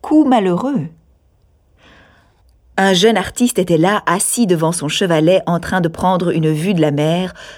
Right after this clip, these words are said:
bornée par la pointe méridionale de la rade d'Oban. La boule atteignant la toile en son plein, tacha sa couleur verte de toutes les couleurs de la palette qu'elle frôla en passant,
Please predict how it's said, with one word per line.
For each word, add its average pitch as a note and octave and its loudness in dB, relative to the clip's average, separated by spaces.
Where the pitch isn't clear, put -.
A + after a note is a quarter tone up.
bornée F#3+ 2
par F3 0
la E3 0
pointe G#3+ -2
méridionale F3+ 2
de E3+ 2
la D3+ 0
rade D3+ -2
d'Oban. B2 -2
La C#3+ 0
boule F#3 2
atteignant D#3 0
la D3 0
toile E3+ 0
en C#3+ -8
son D#3+ -4
plein, A3 -4
tacha C4 0
sa F3+ 0
couleur E3 0
verte G3+ -4
de E3 -2
toutes - -6
les F#3 0
couleurs A3+ 0
de E3+ 0
la C#3+ 0
palette F3+ -2
qu'elle D3+ -2
frôla F#3+ -2
en D#3 -4
passant, G3+ -6